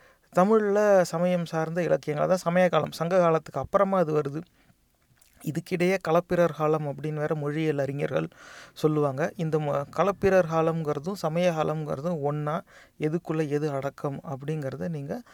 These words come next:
மொழியியல் அறிஞர்கள் கிட்ட கேட்டு உறுதி செஞ்சுக்கோங்க. ஆனா, சங்க காலத்துக்கு அப்புறமா சமயங்கள் உருவான பிறகு எழுதப்பட்ட இலக்கியங்கள், சமயம் சார்ந்து எழுதப்பட்ட இலக்கியங்கள்,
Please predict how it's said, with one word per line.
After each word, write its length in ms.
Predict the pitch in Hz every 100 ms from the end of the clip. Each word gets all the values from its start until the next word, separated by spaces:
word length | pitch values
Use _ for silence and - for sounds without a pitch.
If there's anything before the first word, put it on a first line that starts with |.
| - _
மொழியியல் 520 | 156 170 214 220 175
அறிஞர்கள் 520 | 151 160 156 151 135
கிட்ட 300 | 127 131 143 147
கேட்டு 440 | - 147 - 147
உறுதி 260 | 139 156 156 135
செஞ்சுக்கோங்க. 440 | 123 123 120 165
ஆனா, 220 | 190 233 - - -
சங்க 360 | - 190 247
காலத்துக்கு 540 | 233 196 180 - - 131
அப்புறமா 560 | - - 185 175 254 262 - _
சமயங்கள் 600 | - 156 208 226 226 220
உருவான 680 | 185 175 185 175 170 165 151 151
பிறகு 600 | 170 190 202 - 226 220
எழுதப்பட்ட 580 | 175 170 165 - 156 147
இலக்கியங்கள், 560 | 139 156 - 147 156
சமயம் 440 | 208 147 147 165 160
சார்ந்து 460 | - 156 180 190
எழுதப்பட்ட 520 | 170 156 147 - 143 135
இலக்கியங்கள், 640 | 131 139 139 139 127